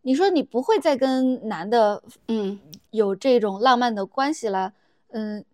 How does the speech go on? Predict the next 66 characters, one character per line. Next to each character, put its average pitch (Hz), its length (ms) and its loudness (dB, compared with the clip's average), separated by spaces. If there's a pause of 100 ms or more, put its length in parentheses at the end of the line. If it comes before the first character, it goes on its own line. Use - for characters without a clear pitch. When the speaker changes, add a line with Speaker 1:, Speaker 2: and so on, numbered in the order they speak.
(120)
Speaker 1:
你 214 140 -4
的 220 100 6
意 330 160 2
思 269 160 -2
是 226 360 2 (280)
你 214 140 -10
通 320 220 -2
过 349 120 6
这 302 160 -2
几 226 120 -8
年 185 220 -8
的 226 260 2
读 196 240 -8
书， 294 320 -4 (380)
你 214 100 -14
跟 262 240 0
这 277 140 -2
些 262 200 -2
朋 202 200 -10
友 247 160 -2
的 202 120 -2
交 285 240 -2
流， 214 280 -2 (280)
让 330 220 2
你 214 80 -2
觉 185 160 -4
得 233 180 0
跟 339 380 0
一 233 100 -4
个 277 140 2
男 214 200 -2
人 214 380 -2 (160)
去 - 200 -4
发 294 180 -2
起 190 220 -4
真 330 160 0
诚 233 120 -2
的 208 100 -4
恋 247 220 0
爱， 277 260 -2 (260)
这 311 100 -4
件 302 140 4
事 330 160 -2
情 220 160 -2
是 202 160 -8
不 - 120 -8
可 294 180 0
能 160 260 -6
的， 220 220 6
Speaker 2:
嗯。 214 260 -6
Speaker 1:
没 214 240 -4
有 359 140 4
这 269 120 -2
样 247 120 -2
的 185 300 -2
合 208 280 0
格 - 180 6
的 202 140 0
男 160 220 -4
人， 196 260 -4
是 - 160 -8
这 285 120 -2
个 254 60 2
意 240 160 2
思 226 160 -6
吗？ 180 220 -10